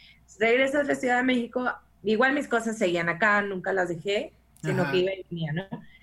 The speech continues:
Speaker 1: Entonces, hago el pro-, hago el, mm,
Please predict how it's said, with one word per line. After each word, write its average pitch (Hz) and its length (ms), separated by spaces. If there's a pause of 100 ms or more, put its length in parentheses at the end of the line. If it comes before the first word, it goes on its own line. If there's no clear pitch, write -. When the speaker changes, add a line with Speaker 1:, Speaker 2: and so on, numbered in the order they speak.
(240)
Speaker 1:
Entonces, 233 540 (220)
hago 247 320
el 302 120
pro-, - 180
hago 240 380
el, 254 580
mm, 185 520